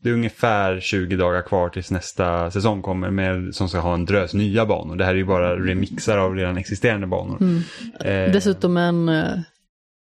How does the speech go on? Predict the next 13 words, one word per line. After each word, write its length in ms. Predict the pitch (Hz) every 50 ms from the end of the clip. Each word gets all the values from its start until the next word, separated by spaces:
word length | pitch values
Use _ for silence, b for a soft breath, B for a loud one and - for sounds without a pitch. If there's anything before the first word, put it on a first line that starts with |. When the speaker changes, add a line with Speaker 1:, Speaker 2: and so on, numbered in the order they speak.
| _ - -
Speaker 2:
annan 300 | 185 180 175 165 165 170
typ 320 | - - 160 165 - - 170
av, 460 | 160 156 156 156 160 170 170 175 165
eh, 300 | 160 165 160 160 165 165 - _ _ _ _ _ _ _ _ _ _ _ _ _ _ - 180
utformning 560 | 175 165 - - - 160 156 170 180 196 185
på 100 | - 196
banorna 540 | 190 196 175 170 165 165 170 170 165 170 165
och 160 | 170 - - -
dessutom 500 | 180 170 - - 170 - - 170 165 160
ett 100 | - -
helt 220 | 175 160 175 -
annat 220 | 170 165 160 -
tema. 400 | - - 208 185 180 170 185 214